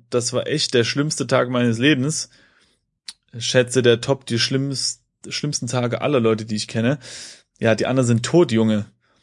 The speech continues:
Ähm, deshalb werde ich dir vertrauen.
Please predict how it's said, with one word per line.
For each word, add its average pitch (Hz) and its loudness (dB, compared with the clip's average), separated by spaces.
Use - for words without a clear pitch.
Ähm, 110 -4
deshalb 135 4
werde 147 6
ich 123 -2
dir 151 0
vertrauen. 117 -4